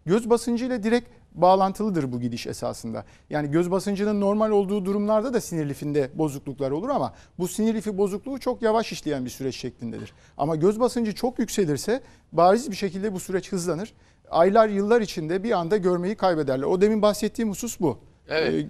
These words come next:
Speaker 1: görmenin
Speaker 2: Şu
Speaker 1: bir tip-
Speaker 2: normal görüntü.
Speaker 1: normal
Speaker 2: Şimdi bu
Speaker 1: görüntü.
Speaker 2: ekrana görebilirsek eğer, şu normal görüntü. Sonra yavaş yavaş
Speaker 1: Biz şu
Speaker 2: kararmaya
Speaker 1: aşamada
Speaker 2: başlıyor.
Speaker 1: fark edemeyebiliyoruz.
Speaker 2: Evet. Bu
Speaker 1: Ee,
Speaker 2: bize bulgu vermiyor.
Speaker 1: evet. Yani bu aşamalarda fark ediliyor.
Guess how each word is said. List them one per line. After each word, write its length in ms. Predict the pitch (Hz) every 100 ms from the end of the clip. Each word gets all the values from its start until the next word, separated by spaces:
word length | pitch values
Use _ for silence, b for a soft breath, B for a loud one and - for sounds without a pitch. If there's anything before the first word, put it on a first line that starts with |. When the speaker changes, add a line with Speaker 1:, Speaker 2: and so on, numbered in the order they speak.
| 180
Speaker 1:
görmenin 300 | 214 202 196
Speaker 2:
Şu 100 | 196
Speaker 1:
bir 40 |
tip- 40 | 226
Speaker 2:
normal 340 | 226 226 233 233
görüntü. 340 | 185 165 175
Speaker 1:
normal 320 | 226 233 220
Speaker 2:
Şimdi 240 | 185 165 151
bu 80 |
Speaker 1:
görüntü. 140 | 190 208
Speaker 2:
ekrana 400 | 185 185 180 151
görebilirsek 840 | 175 180 180 175 185 180 160 147
eğer, 280 | 139 151 214 B B
şu 180 | - 233
normal 440 | 226 220 220 208
görüntü. 680 | 208 151 127 127 120 180 233 - b b b _
Sonra 680 | - 220 220 190 226 - - - 135
yavaş 520 | 156 180 233 254 196
yavaş 560 | 160 143 185 247 - - -
Speaker 1:
Biz 120 | 180
şu 60 | 202
Speaker 2:
kararmaya 220 | 190 208
Speaker 1:
aşamada 400 | 233 240 226 233
Speaker 2:
başlıyor. 200 | 233 220
Speaker 1:
fark 100 | 214
edemeyebiliyoruz. 840 | 226 220 214 202 185 180 135 110 -
Speaker 2:
Evet. 280 | 131 123 90 - b b -
Bu 100 | 214
Speaker 1:
Ee, 40 |
Speaker 2:
bize 260 | 262 269 262
bulgu 280 | 254 233 254
vermiyor. 340 | 240 220 196
Speaker 1:
evet. 320 | 208 147 - - -
Yani 320 | 175 165 156
bu 140 | 240
aşamalarda 600 | 247 196 196 185 180 180
fark 300 | 175 156 139
ediliyor. 400 | 143 127 147 269